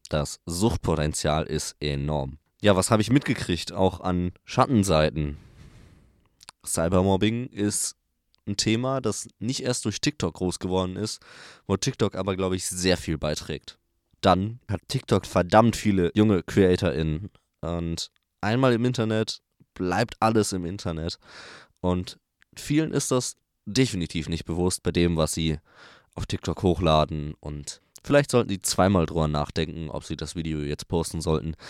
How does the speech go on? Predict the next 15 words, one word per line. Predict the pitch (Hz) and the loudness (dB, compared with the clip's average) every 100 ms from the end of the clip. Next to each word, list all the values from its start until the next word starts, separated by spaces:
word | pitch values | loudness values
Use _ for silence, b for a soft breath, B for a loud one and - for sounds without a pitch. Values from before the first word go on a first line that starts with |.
| B B B _ | B B B _
oder | - 82 | -4 -2
lieber | 78 73 | -2 -4
nicht. | - - - _ _ B B | -8 -18 -20 _ _ B B
Was | 95 | -4
mir | 104 | -2
dann | 92 101 | 0 2
noch | 123 | 2
direkt | - 92 - | 2 0 -2
in | 98 | 0
den | 95 90 | 0 4
Sinn | 101 131 | 2 4
kommt, | - 110 120 | 4 4 2
ist | - 95 - - | 0 0 0 2
der | 98 98 | 2 4
Algorithmus. | 104 107 117 - 73 73 - | 2 0 -4 -6 -8 -10 -14